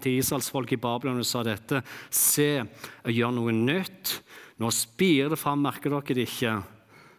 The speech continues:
«Ja, jeg legger vei i ørkenen, elver i ødemarken.» Så var problemet at folk hadde glemt. De hadde mistet den første kjærligheten. Hvem Gud var, hvem de var i Gud. Det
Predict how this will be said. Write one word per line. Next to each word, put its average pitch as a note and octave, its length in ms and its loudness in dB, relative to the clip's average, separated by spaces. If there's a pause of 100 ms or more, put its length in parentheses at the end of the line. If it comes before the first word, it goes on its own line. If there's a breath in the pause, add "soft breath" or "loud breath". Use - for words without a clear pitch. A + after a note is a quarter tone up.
«Ja, G#2+ 160 -2
jeg A2+ 80 0
legger A2+ 240 -2
vei B2 380 0 (100)
i A2+ 80 2
ørkenen, B2 320 -4
elver A#2+ 320 -2
i A#2 80 0
ødemarken.» A#2 400 -4
Så B2 160 -2
var C3 80 -6
problemet C#3 480 -2
at - 80 -12
folk C#3 160 -4
hadde A#2 200 -2
glemt. - 500 -2 (840 soft breath)
De A2+ 80 0
hadde B2 160 0
mistet C#3+ 380 2
den D3+ 100 -4
første C3+ 240 0
kjærligheten. C3+ 840 0 (340 loud breath)
Hvem C#3+ 220 2
Gud D#3 260 2
var, C#3 160 0
hvem C#3 240 2
de C#3 140 6 (100)
var C#3 320 0
i C#3 140 6 (100)
Gud. D3 480 2 (640 loud breath)
Det D#3 160 4